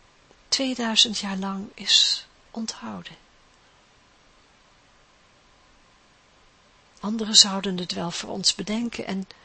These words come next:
voor ons gaan geloven. Maar geloven is fatalistisch.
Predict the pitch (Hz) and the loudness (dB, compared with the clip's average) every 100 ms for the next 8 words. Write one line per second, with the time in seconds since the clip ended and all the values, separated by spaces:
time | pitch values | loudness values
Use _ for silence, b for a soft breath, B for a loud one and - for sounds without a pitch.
0 | B B - - - - 220 - - 180 | B B -12 -4 -4 -2 4 4 4 -4
1 | - 175 202 233 220 - 175 - - - | -6 -8 -6 -6 -8 -10 -12 -20 -20 -20
2 | - - - - - 208 226 262 - - | -20 -20 -20 -6 -4 -2 -2 -4 0 6
3 | - 233 - 202 233 - - 165 - - | 6 6 -2 -4 2 2 2 -2 -2 -2